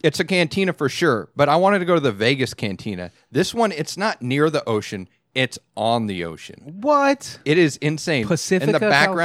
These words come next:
Speaker 2: California?
Speaker 1: it's all surfers right there. It's six and a half hours away. We gotta go.
Speaker 2: Where is, is that, like, Santa Cruz?
Speaker 1: I think a lo-,
Speaker 2: Pacifica?
Speaker 1: a, I think it, I've never heard of Pacifica either, but I think it's, like, in between Santa Cruz and San Fran. It's unreal.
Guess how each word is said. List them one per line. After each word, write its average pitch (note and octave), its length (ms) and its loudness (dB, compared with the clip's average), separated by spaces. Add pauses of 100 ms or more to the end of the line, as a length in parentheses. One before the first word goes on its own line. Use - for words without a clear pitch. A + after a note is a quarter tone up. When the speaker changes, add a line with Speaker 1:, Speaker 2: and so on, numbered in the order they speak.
(160)
Speaker 2:
California? - 60 -4
Speaker 1:
it's - 140 -8
all C#3 220 0
surfers B2 560 -4
right G2 220 -2
there. F2+ 260 -6 (180)
It's - 180 -8
six - 360 -4
and F3 100 -4
a - 20 -2
half C3+ 240 -6
hours A#2 320 2
away. G2+ 240 -4
We G2+ 160 -6
gotta G2+ 220 -4
go. D3 140 -10
Speaker 2:
Where G3 200 4
is, B3+ 160 -2
is C#3 120 -8
that, D#3 120 0
like, B2+ 160 -6
Santa E3 280 -6
Cruz? B3 420 -8 (840)
Speaker 1:
I B2+ 160 0
think D3 160 -2
a D3 40 0
lo-, D3 120 4
Speaker 2:
Pacifica? C#3+ 360 -4 (100)
Speaker 1:
a, B2 160 -2
I C#3 100 0
think E3+ 180 -4
it, C#3+ 200 -4
I've D#3 120 4
never F3 180 2
heard D3+ 120 4
of A#2 60 -12
Pacifica - 340 -6
either, G#2+ 220 -4
but G2+ 120 -2
I A#2 80 0
think D#3+ 140 -2
it's, F3+ 120 -4
like, C3+ 120 -2
in C#3 120 -6
between B2+ 340 -6
Santa A#2 280 -6
Cruz G#2 240 -8
and F#2+ 100 -14
San F2+ 240 -12
Fran. D#2+ 380 -14 (400)
It's C#3 220 -4 (160)
unreal. A#2 1080 -2